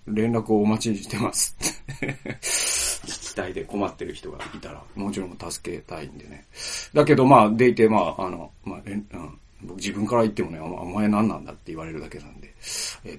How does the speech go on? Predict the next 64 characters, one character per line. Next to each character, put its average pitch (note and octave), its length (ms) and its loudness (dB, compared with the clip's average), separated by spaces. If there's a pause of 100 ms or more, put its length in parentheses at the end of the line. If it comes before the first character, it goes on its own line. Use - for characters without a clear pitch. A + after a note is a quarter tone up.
(120)
と、 - 200 -16 (600)
で G#2 120 -2
も D2+ 240 -8
な E2+ 100 -14
ん - 60 -16
か - 120 -20
ね、 C#2 120 -18 (520)
い A2+ 180 -2
や、 A#2 140 4
い A#2+ 140 2
や、 A#2+ 120 4
そ D#3 140 4
れ E3 100 12
ぐ F3+ 80 12
ら F#3 140 12
い、 D3+ 80 10
な-、 C#3 160 10
な C#3+ 120 6
ん C#3+ 60 6
て A#2 60 2
い G2 40 2
う F2 60 -4
の - 20 -10
か F2+ 60 -8
な、 F2+ 180 -2
本 C3 200 2
当 D3 100 6
に C3+ 120 4
現 B2+ 280 4
場 B2+ 240 2
の A#2 320 2
大 A2 160 0
変 A#2 140 2
さ、 A2 140 0
察 A2+ 240 -2
し - 140 2
て C3+ 80 0
あ A#2+ 60 4
ま B2 140 4
り B2+ 60 6
あ A2+ 60 8
る G2 80 2
わ F2+ 60 -8
け - 80 -10
で - 40 -14
す - 60 -12
よ。 F2+ 60 -10
僕 F2+ 200 -10
も F2+ 100 -6
そ F#2+ 100 -8
こ F#2 120 -6
に F#2 100 -6
い F#2 40 -8
た F#2 100 -8
か D#2 100 -12
ら E2 80 -10
わ E2 60 -8
か E2 80 -10
る D#2+ 60 -10
ん - 20 -16
で - 40 -16
す - 60 -18
け - 60 -18
ど。 - 100 -18